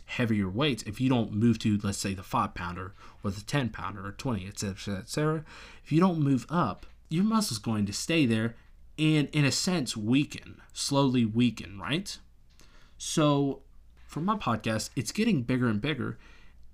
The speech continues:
and I'm going to have to put out more and better podcasts, right?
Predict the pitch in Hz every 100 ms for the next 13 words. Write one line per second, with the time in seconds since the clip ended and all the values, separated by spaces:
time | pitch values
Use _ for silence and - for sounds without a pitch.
0 | - 151 147 143 143 139 - - - -
1 | - - - - 156 202 185 151 120 -
2 | 135 120 - 123 117 113 - - - -
3 | - - - - - - - - 139 123
4 | 107 101 104 110 120 123 123 - 104 92
5 | - 104 104 123 127 - 208 202 85 -
6 | - - - - 82 151 208 -